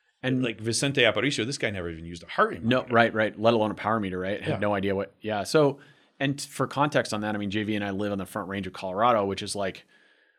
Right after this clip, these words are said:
Speaker 1: we're at the foot of the Rocky Mountains. You look west, it goes straight up. You look east, you see Kansas. Like, we're literally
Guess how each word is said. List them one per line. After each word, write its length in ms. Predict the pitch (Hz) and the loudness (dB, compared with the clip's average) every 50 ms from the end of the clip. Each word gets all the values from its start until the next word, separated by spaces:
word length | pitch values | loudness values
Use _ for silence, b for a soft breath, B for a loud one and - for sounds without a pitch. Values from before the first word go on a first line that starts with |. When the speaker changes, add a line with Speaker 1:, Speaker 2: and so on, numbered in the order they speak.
| b b | b b
Speaker 1:
we're 100 | 135 151 | 0 0
at 80 | 156 151 | 2 0
the 80 | 165 | 0
foot 180 | 147 - 165 160 | 2 4 6 6
of 40 | 151 | 6
the 80 | 151 | 8
Rocky 240 | 139 135 131 123 131 | 8 6 6 6 4
Mountains. 300 | 123 117 110 90 87 87 | 4 2 2 0 -2 -4
You 80 | 95 104 | 0 2
look 180 | 113 117 110 | 4 4 4
west, 300 | 117 127 147 156 151 - | 4 4 4 4 2 0
it 40 | 120 | -2
goes 160 | 104 113 104 | -2 -2 -2
straight 280 | - - - 120 117 110 | -2 0 2 2 4 4
up. 240 | 104 87 - - 95 | 2 0 -2 -6 -10
You 80 | 98 | -4
look 240 | 107 113 110 101 - | 0 0 0 0 -2
east, 380 | - 131 139 143 143 - - 107 | -2 0 0 0 0 -2 -4 -4
you 160 | 104 104 101 | -4 -4 -4
see 240 | 90 - - 113 104 | -4 -6 -6 -6 -6
Kansas. 680 | - - - 107 107 104 90 85 - - - - - - | -6 -4 -4 -4 -4 -4 -6 -8 -10 -10 -10 -10 -10 -10
Like, 160 | 101 98 - | -10 -8 -6
we're 100 | 104 107 | -6 -4
literally 460 | 107 117 135 139 139 139 135 117 - | 0 4 4 6 8 8 6 4 2